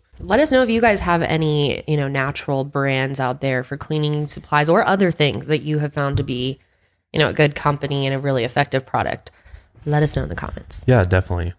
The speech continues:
Speaker 2: But let's go ahead and get into the haunting of the Perron family. We have a lot to cover. It's gonna
Speaker 1: Yes.
Speaker 2: be really interesting. So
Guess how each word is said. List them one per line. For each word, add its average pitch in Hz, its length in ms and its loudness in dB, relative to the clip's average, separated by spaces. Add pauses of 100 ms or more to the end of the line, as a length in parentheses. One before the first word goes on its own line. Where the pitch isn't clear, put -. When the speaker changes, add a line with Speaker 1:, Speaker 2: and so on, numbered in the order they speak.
(380)
Speaker 2:
But 113 80 8
let's 127 180 4
go 175 120 6
ahead 160 120 6
and 131 80 6
get 117 120 6
into 110 420 4
the 95 400 4 (220)
haunting 107 500 0
of 90 140 -2
the 92 60 -4
Perron 90 320 0
family. 87 440 -4 (320)
We 107 60 4
have 90 80 4
a 92 40 4
lot 90 220 2
to - 40 -8
cover. 92 420 0 (300)
It's 101 180 -2
gonna 85 260 4
Speaker 1:
Yes. 87 360 0
Speaker 2:
be 95 40 -6
really 90 300 2
interesting. 87 480 -2
So 87 340 2